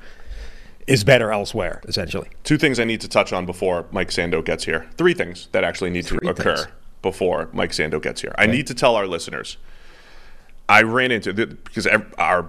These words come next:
Speaker 2: millions and millions will appreciate this.
Speaker 1: Mm-hmm.
Speaker 2: I ran into a family that is very good friends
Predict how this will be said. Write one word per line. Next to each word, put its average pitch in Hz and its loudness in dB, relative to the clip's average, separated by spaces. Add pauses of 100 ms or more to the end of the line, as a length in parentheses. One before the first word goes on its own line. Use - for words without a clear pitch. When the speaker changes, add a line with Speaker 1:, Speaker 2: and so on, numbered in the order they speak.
Speaker 2:
millions 107 2
and 98 -2
millions 92 0
will 87 -2
appreciate 82 0
this. - -8
Speaker 1:
Mm-hmm. 87 -4 (240)
Speaker 2:
I 95 6
ran 120 2
into 117 -2
a 90 0
family 95 0 (540)
that 92 4
is 87 -2
very 120 6
good 101 -6
friends - -10